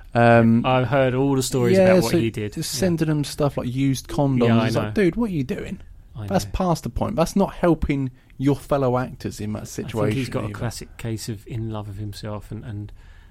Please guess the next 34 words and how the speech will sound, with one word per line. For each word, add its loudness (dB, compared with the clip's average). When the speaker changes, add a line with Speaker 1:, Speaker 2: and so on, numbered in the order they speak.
Speaker 2:
and, -8
um, -10
this -10
is -8
just -10
my -6
personal -12
opinion, -10
but, -8
but, -6
uh, -10
uh, -8
puts -4
himself -4
up -6
on -6
that -8
mantle -10
with, -10
with -12
the -12
best -10
actors -8
around, -8
and -10
I -10
don't -10
think -10
he -10
is. -16
Speaker 1:
No. -4
Speaker 2:
Having 4
said 0
that -6